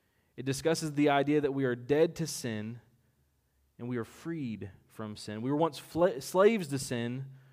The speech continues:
but we are now free. Romans six ten through fourteen says it this way. "For the death He died," talking about Christ,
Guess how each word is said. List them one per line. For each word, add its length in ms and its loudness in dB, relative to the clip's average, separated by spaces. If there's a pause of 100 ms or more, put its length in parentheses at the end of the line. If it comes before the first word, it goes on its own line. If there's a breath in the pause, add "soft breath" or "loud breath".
(120)
but 80 -10
we 100 -2
are 60 -2
now 200 -4
free. 280 -4
Romans 340 -2
six 340 -4
ten 260 -4
through 120 -6
fourteen 360 -6
says 200 -6
it 80 -6
this 220 -6
way. 220 -6 (1300 soft breath)
"For 120 -6
the 100 0
death 360 4 (100)
He 180 0
died," 340 2
talking 200 0
about 180 0
Christ, 500 -2